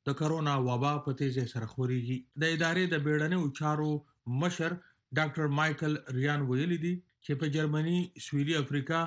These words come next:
او د سویلي ایشیا په هند کې روزانه تر پنځلس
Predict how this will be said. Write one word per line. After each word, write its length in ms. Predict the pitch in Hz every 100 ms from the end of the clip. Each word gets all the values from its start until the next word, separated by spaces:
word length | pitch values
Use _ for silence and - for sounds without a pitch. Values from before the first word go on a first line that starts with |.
| 135 _ _ 151
او 60 | 160
د 80 | 175
سویلي 240 | - 185 175
ایشیا 300 | 156 - 160 143
په 60 | 135 120 117
هند 160 | 175 160
کې 440 | 160 160 160 - 151
روزانه 380 | 156 165 170 180 180 - -
تر 140 | 156 180
پنځلس 500 | 170 170 190 165